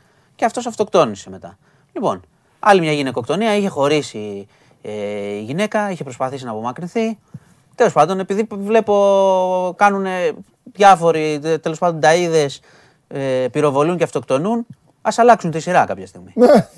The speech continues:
Speaker 1: Να ηρεμήσουμε. Ξέρω εγώ. Τι
Speaker 2: Μάνο
Speaker 1: να σου
Speaker 2: μου,
Speaker 1: πω πλέον.
Speaker 2: εκνευρίστηκες.
Speaker 1: Τι να σου πω πλέον με αυτό το πράγμα.
Speaker 2: Επηρεασμένος
Speaker 1: Κάθε,
Speaker 2: από τον πόλεμο
Speaker 1: κάθε
Speaker 2: είσαι, Μάνο
Speaker 1: μήνα,
Speaker 2: μου.
Speaker 1: μα κάθε μήνα τώρα
Speaker 2: Ναι.
Speaker 1: και να έχει, ε,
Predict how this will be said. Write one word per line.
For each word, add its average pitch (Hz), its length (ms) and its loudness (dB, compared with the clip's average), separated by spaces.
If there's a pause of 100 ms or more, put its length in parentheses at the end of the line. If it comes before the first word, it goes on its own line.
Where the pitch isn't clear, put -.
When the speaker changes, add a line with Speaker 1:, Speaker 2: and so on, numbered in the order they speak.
Speaker 1:
Να 156 140 -4
ηρεμήσουμε. 156 480 -2 (280)
Ξέρω 196 180 -4
εγώ. 196 260 0
Τι 220 220 -4
Speaker 2:
Μάνο 190 160 6
Speaker 1:
να 247 120 8
σου 262 60 6
Speaker 2:
μου, 262 60 6
Speaker 1:
πω 240 140 4
πλέον. 190 200 0
Speaker 2:
εκνευρίστηκες. 185 760 2 (460)
Speaker 1:
Τι 151 100 -4
να 160 140 -4
σου - 120 -12
πω 147 140 -2
πλέον 127 240 -4
με 120 80 -6
αυτό 117 180 -10
το 113 60 -8
πράγμα. 117 240 0
Speaker 2:
Επηρεασμένος 208 360 8
Speaker 1:
Κάθε, 269 120 6
Speaker 2:
από 233 80 4
τον 220 100 6
πόλεμο 233 220 8
Speaker 1:
κάθε 190 140 6
Speaker 2:
είσαι, 175 160 6
Μάνο 185 140 6
Speaker 1:
μήνα, 175 180 2
Speaker 2:
μου. 143 100 -6 (140)
Speaker 1:
μα 240 100 2
κάθε 220 300 6
μήνα 196 280 4
τώρα 175 320 6
Speaker 2:
Ναι. 143 240 -2
Speaker 1:
και 190 140 0
να 196 120 2
έχει, 160 720 -2 (520)
ε, - 280 -12